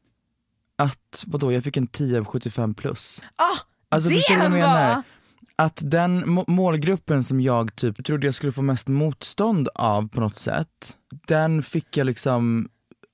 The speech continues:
Speaker 1: så mycket stöttning av. Och jag, jag, det är så många som, så här, älskar numret och älskar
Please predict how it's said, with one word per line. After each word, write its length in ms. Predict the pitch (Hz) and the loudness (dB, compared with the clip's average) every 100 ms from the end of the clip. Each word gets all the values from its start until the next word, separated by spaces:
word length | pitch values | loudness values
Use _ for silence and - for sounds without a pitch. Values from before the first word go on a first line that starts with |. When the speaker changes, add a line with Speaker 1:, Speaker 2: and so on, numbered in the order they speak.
| - | -6
Speaker 1:
så 260 | 127 - 151 | -2 0 0
mycket 260 | 143 - | -2 -2
stöttning 480 | 123 - 139 - 147 | -4 -4 -6 -2 0
av. 240 | 135 117 113 | 2 2 0
Och 80 | |
jag, 100 | 127 127 | 0 0
jag, 240 | 131 127 | 0 0
det 80 | 127 | -2
är 40 | |
så 420 | 117 - - 143 | -2 -2 0 0
många 520 | 135 139 135 131 135 127 | 0 0 0 0 0 -2
som, 340 | - 123 117 | -2 0 -2
så 140 | 110 | -2
här, 240 | 120 107 101 - - - - - _ _ _ _ _ _ - 165 | 0 0 -2 -8 -20 -20 -20 -20 _ _ _ _ _ _ -4 0
älskar 440 | 165 131 - 143 | 0 0 -2 0
numret 640 | 160 220 156 131 127 - - | 2 2 0 0 -4 -8 -4
och 160 | 143 - | -2 0
älskar 600 | 160 147 - - 131 | 0 0 -2 0 0